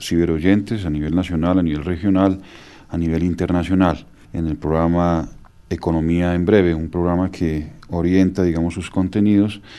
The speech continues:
para elevar la comprensión del sentido y el significado económico, microeconómico y de política. Hoy, como vamos a darle continuidad a un programa que veníamos en, en el anterior programa,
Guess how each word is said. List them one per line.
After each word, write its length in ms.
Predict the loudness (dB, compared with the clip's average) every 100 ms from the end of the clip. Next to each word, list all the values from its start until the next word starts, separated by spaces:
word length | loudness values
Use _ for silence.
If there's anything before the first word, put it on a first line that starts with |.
| -20 -2
para 140 | 2
elevar 200 | 6 6
la 120 | 4 2
comprensión 800 | 0 2 2 2 0 2 -2 -8 -20 -8 -6
del 100 | -2
sentido 720 | -2 -2 2 4 4 2 -2
y 60 | -4
el 80 |
significado 600 | -2 -2 -2 0 2 2 0
económico, 680 | 0 0 2 0 -2 -4 0
microeconómico 760 | 0 2 -2 0 0 0 0
y 40 | -2
de 100 | -2
política. 540 | -4 -4 -6 -12 -14 -20 -20 -4 4
Hoy, 540 | 6 8 6 4 2
como 720 | 2 2 2 2 0 0 -2 -6 -10 -6
vamos 220 | -2 0
a 20 |
darle 240 | 2 2
continuidad 640 | 2 0 2 2 4 4 4
a 40 |
un 120 | 2
programa 360 | 2 2 2 2
que 120 | 0
veníamos 880 | 0 0 0 2 2 4 2 -2 -10 -16 -8
en, 300 | -2 -2 0
en 180 | -4 -4
el 160 | -4
anterior 300 | -4 0 -2
programa, 400 | 2 2 2 0